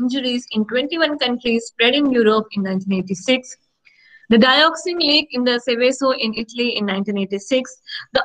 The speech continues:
oil spill caused by the oil tanker Anamocaris in nineteen seventy-eight, the Sandoz tragedy in which tons of toxic chemicals were washed into the Rhine River in Europe as a result of a fire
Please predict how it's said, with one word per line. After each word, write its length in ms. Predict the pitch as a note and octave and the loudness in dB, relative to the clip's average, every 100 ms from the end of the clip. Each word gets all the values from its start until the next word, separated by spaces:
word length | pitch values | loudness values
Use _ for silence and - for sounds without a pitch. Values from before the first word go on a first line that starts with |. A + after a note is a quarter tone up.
| - | 2
oil 240 | C#4 D#4+ G4 | 4 6 4
spill 380 | - F4 E4+ D#4 | 0 2 2 2
caused 320 | C4+ C4+ B3+ | 2 4 2
by 100 | B3 | 0
the 180 | A#3+ B3 - | 0 -2 0
oil 240 | B3 D#4+ D4 | 0 0 0
tanker 440 | B3 B3 B3 A#3+ - | 0 0 0 0 -2
Anamocaris 720 | G#3+ A#3 - C4 B3 A#3 A#3+ - | -6 -6 -8 -6 0 0 -2 -6
in 140 | A3+ | -2
nineteen 340 | A3 G#3 A3 | 0 0 -2
seventy-eight, 720 | A3 G#3 G3+ G3+ G#3+ G#3+ B3+ G#3+ | -4 -2 0 0 0 2 2 -2
the 80 | |
Sandoz 500 | G3 G#3 A3 C4 C#4 | 0 0 2 2 0
tragedy 440 | - A3+ G#3+ G#3+ G#3+ G#3+ | 0 0 2 2 0 0
in 160 | G#3+ | 0
which 160 | G#3+ G#3 - | 0 -2 -2
tons 320 | C#4 D4+ E4+ F4 | 2 4 4 0
of 100 | D4+ - | 0 2
toxic 420 | B3+ B3 C4 B3 | 0 2 -6 -2
chemicals 640 | A#3 G#3+ G#3 G#3+ G#3 G#3 - - - - | -2 -2 0 2 2 -2 -10 -18 -12 2
were 180 | B3 G#3 | 2 4
washed 460 | A3+ C#4 E4 - - | 4 4 4 -2 -4
into 260 | B3+ B3+ | -4 -2
the 160 | A3+ G#3+ | -2 2
Rhine 320 | A3+ C4+ D4 | 2 2 0
River 280 | C#4 A#3 A3+ A3 | 0 0 -2 -2
in 160 | A3 | -2
Europe 460 | G#3+ B3 G#3+ F3+ F#3 - - - - | -2 0 0 0 -4 -14 -18 -8 2
as 240 | C4+ E4 | 4 4
a 60 | E4 | 2
result 320 | C4+ A#3 A3 A3 | 2 0 -2 -6
of 80 | G#3 | -6
a 140 | G3+ - | -8 0
fire 400 | A#3+ B3+ G#3+ | 0 2 0